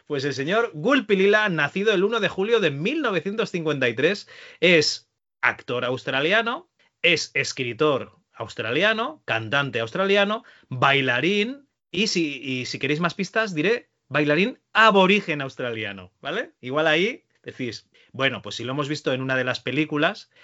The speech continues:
y es un aborigen australiano, a lo mejor muy mal se tiene que dar la cosa para que no sea el chaval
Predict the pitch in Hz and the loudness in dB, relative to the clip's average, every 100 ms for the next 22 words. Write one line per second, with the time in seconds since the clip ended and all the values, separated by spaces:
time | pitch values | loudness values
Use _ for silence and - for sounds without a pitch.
0 | _ 113 127 147 139 127 135 143 131 127 | _ -4 -2 0 2 2 2 -2 -4 -4
1 | 127 135 143 160 - - - 123 131 131 | -2 0 0 -2 -8 -14 0 2 2 0
2 | 123 - 156 196 156 151 170 160 139 156 | -4 -2 -2 -2 -2 0 0 0 -2 -2
3 | 151 147 147 147 139 151 175 143 127 123 | 0 0 0 0 -2 -2 -2 0 -2 -2
4 | 131 139 151 165 240 _ _ _ _ 120 | -6 -2 0 0 -2 _ _ _ _ 0
5 | 127 110 123 120 143 160 226 - | 0 -4 -2 0 2 2 -2 -12